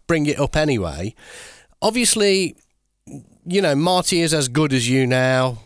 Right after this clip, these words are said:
or thereabouts. You, you're around about the same. As you, as you get older,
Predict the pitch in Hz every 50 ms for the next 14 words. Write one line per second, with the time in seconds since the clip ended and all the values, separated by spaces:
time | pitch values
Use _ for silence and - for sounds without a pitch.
0 | _ _ _ _ - - - - 135 135 131 120 123 117 107 113 120 143 135 131
1 | 123 113 - 123 120 120 120 120 120 - - - - - - - - - - -
2 | 127 131 135 117 - 127 135 135 131 127 120 120 131 143 143 135 131 127 131 127
3 | 120 104 117 110 - - 127 117 117 117 117 117 113 113 - - - - - -
4 | - - _ - _ _ _ _ _ - - 175 160 160 165 180 214 233 226 226
5 | 185 - - _ _ - 180 175 160 165 208 220 196 - 208 185 - 165 185 208
6 | 208 202 175 135 123 98 107 143 190 196